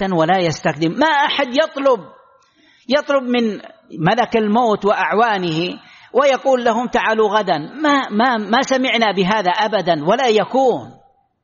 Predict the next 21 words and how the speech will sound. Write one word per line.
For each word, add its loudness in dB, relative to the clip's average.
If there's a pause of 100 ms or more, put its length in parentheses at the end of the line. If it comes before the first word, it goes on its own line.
(140)
ولا 2
يكون. 0 (260)
لذا 0
العاقل 0
ينتبه، 0 (100)
يعمل 0
صالحا 0 (420)
وهو 2
لا 2
يدري -2
متى 2
يبغته -2
الأجل، 0 (340)
فالعاقل 0
منا 0
من 0
اتعظ -2 (220)
بمرور 2
الأيام -4 (460)
وأنها 0
تمر. -4